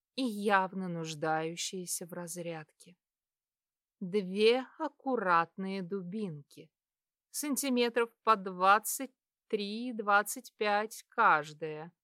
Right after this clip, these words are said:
Но я фея, поэтому мне совсем не страшен такой размах. Наоборот, резко захотелось ощутить их внутри. Оба. Одновременно.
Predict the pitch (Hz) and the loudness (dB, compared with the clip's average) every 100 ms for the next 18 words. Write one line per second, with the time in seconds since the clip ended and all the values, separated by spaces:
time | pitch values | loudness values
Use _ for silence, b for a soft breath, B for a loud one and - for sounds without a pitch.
0 | _ _ _ _ _ _ _ _ 302 311 | _ _ _ _ _ _ _ _ 0 0
1 | 262 269 254 - 240 180 143 175 _ _ | 4 2 2 0 2 2 0 -6 _ _
2 | _ _ _ 320 311 285 247 226 220 220 | _ _ _ 4 4 4 0 2 0 2
3 | 214 - 208 - 392 359 247 190 - 233 | 0 2 0 0 -4 -4 -4 -4 -2 4
4 | 233 233 202 180 180 - 180 170 170 165 | 4 4 -4 -6 -6 -4 -2 -2 -4 -4
5 | 165 160 - _ _ _ _ _ _ 226 | 0 -2 -2 _ _ _ _ _ _ 0
6 | 226 220 202 185 196 254 _ _ _ _ | 2 4 4 4 4 0 _ _ _ _
7 | _ _ - 202 208 226 285 - - 269 | _ _ -4 0 6 8 6 0 -6 -4
8 | 262 - 269 254 - 233 202 202 - 185 | -2 -2 -4 -4 0 0 0 -4 -6 -6
9 | - 185 - 156 - 160 - 180 196 190 | -6 -6 -12 -16 -16 -18 -16 -10 -10 -10
10 | - 165 139 _ _ _ _ _ _ _ | -12 -12 -12 _ _ _ _ _ _ _
11 | _ 240 190 160 - - - _ _ _ | _ -4 -2 -6 -10 -16 -18 _ _ _
12 | _ _ - 294 254 240 226 214 208 196 | _ _ -4 -4 0 -2 0 -2 -4 -4
13 | 185 160 156 147 269 | -6 -8 -10 -14 -18